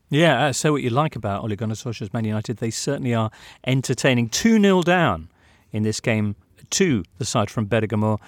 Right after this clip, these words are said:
but then roaring back in the second half for a three two win and going in the process from last place in the group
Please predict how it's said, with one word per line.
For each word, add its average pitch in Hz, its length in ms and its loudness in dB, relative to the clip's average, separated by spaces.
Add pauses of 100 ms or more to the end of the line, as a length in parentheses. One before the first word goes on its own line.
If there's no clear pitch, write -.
(220)
but 101 120 -8
then 113 160 -2
roaring 120 380 4
back 110 220 -2
in 107 80 -2
the 101 80 -4
second 104 360 -6
half 104 300 -4 (380)
for - 280 -4
a 110 140 -4
three 147 360 -2
two 139 260 0
win 143 280 2
and 110 120 0
going 135 300 2
in 139 340 -2
the 120 100 -4
process 156 480 -2
from 117 200 -2
last 143 460 2
place 101 260 -2
in 107 60 -6
the 104 60 -4
group 120 260 -2